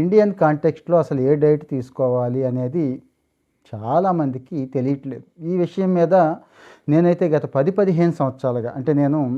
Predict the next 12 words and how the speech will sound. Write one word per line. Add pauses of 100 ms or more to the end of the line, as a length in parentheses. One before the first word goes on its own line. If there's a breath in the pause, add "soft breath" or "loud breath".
(500)
డైటీషియన్‌ని
కాదు, (200)
న్యూట్రిషనిస్ట్‌ని
కాదు, (160)
డాక్టర్‌ని
కాదు, (100)
ముందే
చెప్తున్నాను. (220)
కానీ (600 soft breath)
ఒక (100)
రీసెర్చ్
ఫెలోని,